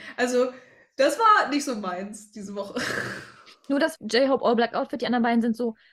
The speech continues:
Speaker 2: hm.
Speaker 1: Mm.
Speaker 2: Hm.
Speaker 1: Mm, mm. Ja. Ja, fühle ich auch nicht so ganz. Was ich aber fühle, ist Instabank.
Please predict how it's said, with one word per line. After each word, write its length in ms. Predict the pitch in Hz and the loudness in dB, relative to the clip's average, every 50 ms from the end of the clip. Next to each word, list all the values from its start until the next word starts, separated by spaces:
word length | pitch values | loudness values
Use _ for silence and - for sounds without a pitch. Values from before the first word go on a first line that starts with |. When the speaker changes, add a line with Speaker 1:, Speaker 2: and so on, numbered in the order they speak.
| _ _ _ | _ _ _
Speaker 2:
hm. 480 | 202 214 240 233 226 196 175 160 160 151 _ - | 4 6 8 8 8 6 4 -2 -8 -12 _ -10
Speaker 1:
Mm. 480 | 254 262 262 247 233 220 214 214 214 - _ _ _ - | -6 -6 -4 -4 -6 -6 -8 -10 -14 -18 _ _ _ -8
Speaker 2:
Hm. 340 | 196 190 185 185 - - - _ 233 | -6 -6 -6 -8 -10 -14 -16 _ -14
Speaker 1:
Mm, 420 | 240 240 240 247 247 262 294 - _ _ _ _ 240 | -10 -10 -8 -8 -8 -10 -10 -14 _ _ _ _ -12
mm. 500 | 240 233 226 220 220 247 269 294 - _ _ _ - | -12 -10 -10 -10 -12 -12 -14 -16 -18 _ _ _ -10
Ja. 500 | 240 247 226 220 220 247 285 311 - - _ _ _ _ _ _ _ _ _ _ - | -4 -2 0 0 0 -2 -4 -8 -14 -18 _ _ _ _ _ _ _ _ _ _ -6
Ja, 160 | 247 233 240 | -4 -4 -4
fühle 240 | 240 - 302 285 285 | -4 -4 -6 -8 -6
ich 120 | 262 - | -6 -4
auch 120 | - 214 220 | -4 -4 -4
nicht 140 | 214 202 196 | -6 -8 -10
so 140 | 196 190 | -10 -12
ganz. 360 | 185 180 185 190 - - _ _ _ _ _ _ - - - _ - | -12 -12 -14 -14 -16 -20 _ _ _ _ _ _ -20 -20 -18 _ -6
Was 160 | 247 254 247 | -4 -4 -4
ich 140 | 262 254 226 | -2 0 0
aber 120 | 214 220 | 0 -2
fühle, 220 | 214 - 233 208 208 | -4 -8 -8 -8 -8
ist 80 | 196 | -8
Instabank. 680 | 208 - 202 196 - 202 190 180 175 175 170 196 196 - | -8 -10 -10 -10 -8 -8 -8 -8 -8 -10 -10 -12 -16 -18